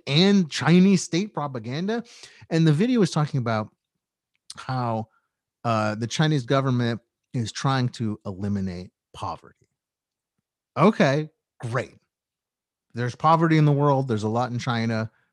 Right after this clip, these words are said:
Let's eliminate it. Fantastic. So, uh, there's a bu-, <laughs> a bunch of, uh, ethnic,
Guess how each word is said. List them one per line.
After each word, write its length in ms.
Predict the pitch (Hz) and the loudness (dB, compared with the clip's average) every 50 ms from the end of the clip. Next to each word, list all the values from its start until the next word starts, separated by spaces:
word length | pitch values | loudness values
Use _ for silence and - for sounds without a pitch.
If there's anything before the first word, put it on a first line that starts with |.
| _ _ | _ _
Let's 320 | - 123 131 135 135 - 139 | -4 0 0 0 0 0 -2
eliminate 480 | 123 120 113 107 98 90 80 76 71 | 0 0 0 0 -2 -2 -6 -10 -12
it. 140 | 69 60 _ _ _ _ _ - | -16 -20 _ _ _ _ _ -6
Fantastic. 640 | 131 113 107 98 - - 95 85 85 - - - - _ _ _ _ _ _ _ _ _ _ - _ _ _ | -4 -4 -4 -6 -8 -10 -12 -12 -14 -18 -20 -20 -20 _ _ _ _ _ _ _ _ _ _ -20 _ _ _
So, 720 | - - - - 175 160 151 147 139 135 131 127 123 - _ _ | -12 -4 2 4 6 6 6 6 6 6 4 2 0 -4 _ _
uh, 460 | 143 127 123 117 113 107 101 95 92 - _ _ _ _ _ _ _ _ _ _ _ _ _ _ _ _ _ _ _ _ _ _ _ _ _ _ _ _ _ | 0 0 2 2 2 0 -2 -2 -4 -8 _ _ _ _ _ _ _ _ _ _ _ _ _ _ _ _ _ _ _ _ _ _ _ _ _ _ _ _ _
there's 300 | 135 120 147 147 135 139 | -2 0 0 2 2 2
a 20 | |
bu-, 320 | 135 147 127 117 - - 170 | 0 0 0 0 2 2 2
<laughs> 80 | 139 | 2
a 40 | 139 | 2
bunch 340 | - 117 147 151 160 - - | 2 0 2 2 2 2 0
of, 220 | 147 123 107 117 131 | -2 -2 -2 -6 -8
uh, 320 | 117 110 107 104 101 101 - _ _ _ _ _ _ - | -6 -4 -4 -4 -4 -6 -8 _ _ _ _ _ _ -4
ethnic, 360 | 123 123 - - 131 120 - | -4 -4 -2 -2 -4 -4 -4